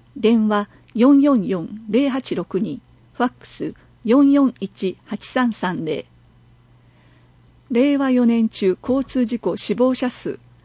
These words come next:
地域死者数の順に読みます。愛知県、十三人。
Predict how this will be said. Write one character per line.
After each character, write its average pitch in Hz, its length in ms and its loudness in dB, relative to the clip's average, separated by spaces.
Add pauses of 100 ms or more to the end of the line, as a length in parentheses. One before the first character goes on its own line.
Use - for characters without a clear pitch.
(320)
地 277 220 0
域 - 360 -6 (140)
死 - 280 -4
者 247 100 0
数 - 320 -8 (140)
の 254 120 4
順 220 200 0
に 202 100 0
読 190 80 -2
み 180 140 -4
ま 170 120 -6
す。 - 220 -16 (680)
愛 262 220 0
知 - 160 -14
県、 277 220 -8 (420)
十 233 240 0
三 226 360 -4
人。 - 180 -12